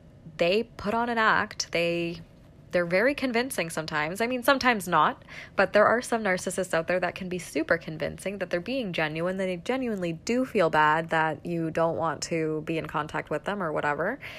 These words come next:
And you might start feeling bad for them, and that's super normal, super human, and not something for you to feel bad about.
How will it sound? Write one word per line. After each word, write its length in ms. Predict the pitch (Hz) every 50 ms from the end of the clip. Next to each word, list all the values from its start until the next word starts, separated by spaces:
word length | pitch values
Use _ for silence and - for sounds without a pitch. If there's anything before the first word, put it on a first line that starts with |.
| - - - - -
And 580 | - 208 202 202 202 202 196 196 196 208 196 - - - - - - - - - - - - -
you 140 | 175 202 220
might 180 | 233 247 240
start 240 | 240 - 240 226 226
feeling 240 | - 247 226 226 220
bad 220 | 220 233 262 277
for 80 | - 202
them, 140 | - 156 160
and 100 | 165 190
that's 180 | - - -
super 520 | - - - - 233 233 - 247 247 226 - - -
normal, 380 | 175 180 185 190 190 190 190
super 360 | 190 - - 202 196 - 214
human, 440 | 208 202 196 175 170 160 165 170 180
and 500 | - - 175 170 165 165 170 170 170 165 - - - - - - - - -
not 240 | 180 185 185 185
something 300 | - - 185 165 180 180
for 140 | 170 - -
you 100 | 175 170
to 80 | 165 160
feel 180 | - - 156
bad 200 | 151 156 151 147
about. 280 | - - - - - -